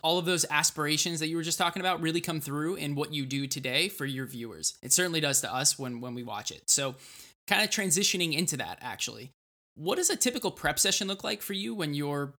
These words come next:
streaming or when you're recording a YouTube video? How do you prepare for that post? What equipment do you use? Like, you know, if we're,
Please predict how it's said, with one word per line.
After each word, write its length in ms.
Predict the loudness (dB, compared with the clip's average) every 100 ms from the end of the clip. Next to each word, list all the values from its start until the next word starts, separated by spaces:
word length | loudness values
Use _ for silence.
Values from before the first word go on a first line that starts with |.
| _ -2
streaming 600 | 2 2 2 2 2 2
or 200 | -2 -6
when 300 | -4 -4 -4
you're 300 | -4 -4 -4
recording 460 | -4 -6 -4 -2 2
a 60 | 2
YouTube 360 | 2 0 -4
video? 400 | -6 -14 -16 -16 -12
How 180 | -2 0
do 40 | 2
you 80 |
prepare 320 | -2 -2 0 0
for 120 | 0
that 140 | 0
post? 320 | 0 -2 -2
What 100 | -4
equipment 320 | -4 -4 -6 -6
do 40 |
you 80 | -6
use? 240 | -4 -2
Like, 160 | -2 -2
you 80 | -4
know, 60 |
if 100 | -4
we're, 80 | -8